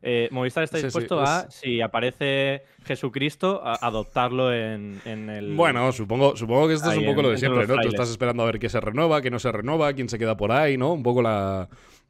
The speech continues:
Speaker 2: a ver si pescas algo, ¿no? O sea, yo creo que la plantilla tú ya la tienes y en caso, en caso de tal, pues, pues un poco la cosa, ¿no?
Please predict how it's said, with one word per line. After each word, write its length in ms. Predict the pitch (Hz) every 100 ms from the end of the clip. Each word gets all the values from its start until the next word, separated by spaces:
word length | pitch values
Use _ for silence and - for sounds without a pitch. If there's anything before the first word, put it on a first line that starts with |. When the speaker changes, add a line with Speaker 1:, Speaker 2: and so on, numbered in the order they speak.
| -
Speaker 2:
a 60 | 113
ver 120 | 120
si 100 | 123
pescas 300 | 123 - 113
algo, 220 | 117 90
¿no? 80 | 110
O 120 | -
sea, 140 | 117
yo 160 | 110 127
creo 120 | 151
que 40 | 135
la 120 | 104
plantilla 400 | 98 95 117 117
tú 100 | 120
ya 140 | 117
la 100 | 113
tienes 400 | 117 127 123 170 _ _ _ _ _ _ -
y 120 | 120 98
en 200 | 82 80
caso, 480 | 92 90 101 104
en 120 | 92 90
caso 240 | 90 95
de 80 | 92
tal, 180 | 90 95
pues, 240 | 95 -
pues 320 | - 78 76
un 80 | 87
poco 180 | 85 78
la 220 | 78 76
cosa, 220 | 90 82
¿no? 100 | 80